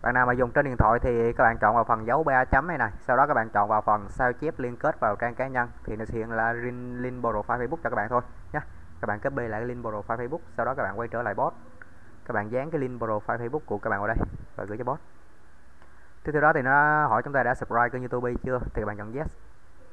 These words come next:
Sau đó thì nó yêu cầu chúng ta là điền lại cái link kênh YouTube, thì các bạn quay trở lại với YouTube, các bạn chọn avatar, các bạn chọn kênh của bạn.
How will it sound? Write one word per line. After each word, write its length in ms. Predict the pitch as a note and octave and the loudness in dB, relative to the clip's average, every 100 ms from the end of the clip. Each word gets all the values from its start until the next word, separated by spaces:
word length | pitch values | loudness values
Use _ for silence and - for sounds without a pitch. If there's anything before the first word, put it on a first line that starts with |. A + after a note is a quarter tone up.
| - - - - - - - - | -14 -14 -14 -14 -14 -14 -14 -6
Sau 160 | - | 2
đó 120 | C3+ D#3 | 4 4
thì 80 | |
nó 80 | C3 | 2
yêu 140 | C#3+ C3 | 0 4
cầu 160 | A#2+ | 4
chúng 100 | A#2 | 4
ta 120 | C#3 | 4
là 140 | C3 A#2 | 6 6
điền 180 | A#2 A2 | 2 2
lại 260 | G#2+ A2 | 2 2
cái 140 | A#2 C#3 | 2 -2
link 220 | C3 B2+ | -2 0
kênh 220 | C3 B2+ | 0 0
YouTube, 320 | B2+ C3 C3 B2+ - - - | -2 0 2 2 0 -8 -4
thì 180 | A#2 | -2
các 100 | G#2+ | 0
bạn 160 | A2 A2 | -2 0
quay 80 | A#2+ | -2
trở 140 | C3 | -2
lại 180 | A#2 G#2+ | 0 0
với 100 | B2+ | -2
YouTube, 340 | B2+ B2+ B2+ B2+ - - - - - - | -4 -4 0 2 2 0 -14 -14 -12 -2
các 100 | C3 | 0
bạn 180 | A2 | 0
chọn 260 | A2 G#2+ G#2+ | 2 2 4
avatar, 680 | A2+ A#2+ B2 B2 - B2+ A#2+ - | 2 0 2 0 2 0 0 -2
các 80 | B2+ | 0
bạn 140 | G#2+ | 0
chọn 220 | G#2+ G#2+ | 0 -2
kênh 240 | G#2+ B2 B2 | -2 -4 -2
của 200 | A#2 C3 | -4 -2
bạn. 240 | G#2+ G2+ | 0 -2